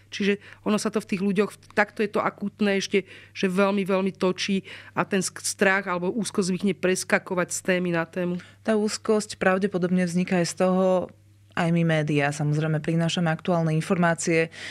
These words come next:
Speaker 2: ľudí to zaujíma. E, je to normálne, že človek to naozaj vníma, stále sleduje a že sa ho tak veľmi, e, dotýkajú, e,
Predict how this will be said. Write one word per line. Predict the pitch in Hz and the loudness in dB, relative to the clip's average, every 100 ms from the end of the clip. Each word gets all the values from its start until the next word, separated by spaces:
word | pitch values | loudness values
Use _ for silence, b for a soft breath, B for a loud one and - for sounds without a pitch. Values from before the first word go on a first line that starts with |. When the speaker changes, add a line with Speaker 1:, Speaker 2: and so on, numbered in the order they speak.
| B 190 | B 2
Speaker 2:
ľudí | 175 175 170 | 2 2 0
to | 180 | 2
zaujíma. | 160 156 160 147 143 156 | 4 4 2 2 2 2
E, | 180 B B B B - 160 156 156 - - | 0 B B B B -4 2 2 2 -2 -8
je | 175 165 180 185 185 - - | -4 2 4 2 -2 -12 0
to | 190 180 180 185 - - | 2 4 2 0 -6 -2
normálne, | 170 170 165 165 190 214 240 240 233 - | 2 2 2 2 2 2 2 0 -4 -8
že | 180 180 170 | -2 0 0
človek | - 190 185 185 | 0 0 0 -2
to | - | -2
naozaj | 180 175 175 165 170 - | 0 0 2 2 2 -2
vníma, | 175 180 180 180 170 160 | 2 4 6 4 2 0
stále | - - 180 180 | -4 0 0 0
sleduje | - 175 170 185 180 185 | 2 0 2 4 4 0
a | - - | -6 -4
že | 175 175 | 0 2
sa | 190 | 2
ho | |
tak | 190 175 170 | 0 0 4
veľmi, | 190 196 185 160 | 4 4 2 0
e, | - 147 160 | -4 -4 0
dotýkajú, | 180 175 190 180 175 165 | 0 2 0 2 2 4
e, | 165 | 2